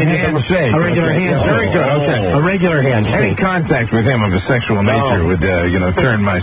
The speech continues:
Speaker 2: stomach.
Speaker 1: And you know that tomorrow night at the Christmas party, when he has a couple of drinks, at some point he's gonna come up to me.
Speaker 2: Mm-hmm.
Speaker 1: He always comes up to me, and that's when he wants a, "How about a hug?
Speaker 2: <laughs>
Speaker 1: Who's your buddy?"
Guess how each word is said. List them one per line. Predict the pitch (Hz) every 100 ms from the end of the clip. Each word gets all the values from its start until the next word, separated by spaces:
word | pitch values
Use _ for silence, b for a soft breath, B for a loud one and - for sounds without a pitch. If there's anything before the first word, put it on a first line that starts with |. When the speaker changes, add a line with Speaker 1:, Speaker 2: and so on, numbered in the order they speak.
| -
Speaker 2:
stomach. | 101 85 76
Speaker 1:
And | 127 160
you | 254
know | 247 226
that | 202
tomorrow | 202 214 214
night | 196
at | 170
the |
Christmas | 123 196 156 131
party, | 123 120 117
when | 117
he | 143
has | 185 165
a | 156
couple | 165 151
of | 151
drinks, | 135 135 104
at | 131 113
some | - 185 170
point | 180 143
he's | 156
gonna | 156 170
come | 160 147
up | 143 -
to |
me. | 110 95 90
Speaker 2:
Mm-hmm. | 107 117 127 143 160 135
Speaker 1:
He | 120
always | 160 202 202
comes | 202 196
up | 180 175
to | 143
me, | 127
and | 123
that's | 156
when | 170 160
he |
wants | 143 139 156 180 -
a, | 139 120 - - - -
"How | 104
about | 107 147 170
a | 202 233
hug? | 240 294 302 277 262 220
Speaker 2:
<laughs> | 247 - - 101 - 101
Speaker 1:
Who's | 196 233 185
your | 277
buddy?" | 302 349 359 349 339 330